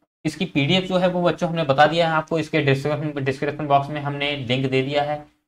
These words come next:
वीडियो के डिस्क्रिप्शन बॉक्स में लिंक दे दिया है बच्चों, वहां से आप पीडीएफ़ को डाउनलोड कर सकते हैं, पीडीएफ़ आपको हिंदी इंग्लिश दोनों में मिलेगी, ठीक है बच्चों।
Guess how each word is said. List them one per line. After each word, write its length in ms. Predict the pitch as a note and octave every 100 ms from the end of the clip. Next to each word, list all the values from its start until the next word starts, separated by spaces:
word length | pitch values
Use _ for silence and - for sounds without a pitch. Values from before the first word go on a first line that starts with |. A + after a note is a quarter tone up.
| -
वीडियो 240 | C3 C#3 D#3+
के 120 | E3+
डिस्क्रिप्शन 480 | D3 C#3+ D3+ D3+ F3
बॉक्स 200 | D#3 E3+
में 80 | E3
लिंक 180 | E3 D#3+
दे 180 | C3
दिया 160 | C#3 F3
है 80 | E3+
बच्चों, 240 | E3+ F#3
वहां 220 | D3+ C#3+
से 120 | D3 D#3
आप 140 | D3+
पीडीएफ़ 240 | D3+ D3+ D3+
को 60 |
डाउनलोड 360 | G#2+ A2 C3+ D#3+
कर 100 | D#3
सकते 240 | E3 D#3 E3+
हैं, 80 | D#3
पीडीएफ़ 320 | B2+ C#3 D3+
आपको 240 | D3+ D#3
हिंदी 300 | C#3+ A#2 C3+
इंग्लिश 240 | C#3 C#3+ A2
दोनों 240 | G#2+ B2
में 60 | D3+
मिलेगी, 320 | D#3 D3+ D#3
ठीक 160 | D3+ D#3
है 60 |
बच्चों। 240 | F#3 G#3